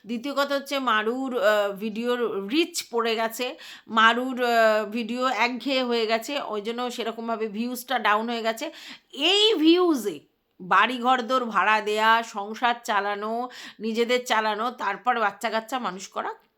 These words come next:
খুব টাফ, এটা কিন্তু সত্যি। মানে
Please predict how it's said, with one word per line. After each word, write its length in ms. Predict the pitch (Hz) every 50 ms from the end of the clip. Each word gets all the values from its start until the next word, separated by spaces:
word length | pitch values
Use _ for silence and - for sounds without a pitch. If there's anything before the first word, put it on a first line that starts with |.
| _ _ _ _ _ _ -
খুব 160 | - 415 427 - - _ -
টাফ, 200 | - 160 - - - - - _ _ _ _ _ -
এটা 200 | 196 196 - 240
কিন্তু 320 | 233 254 247 254 254 440
সত্যি। 580 | 415 - - - 165 - _ _ _ - - _ _ _ _ - - - - -
মানে 240 | - - 254 285 277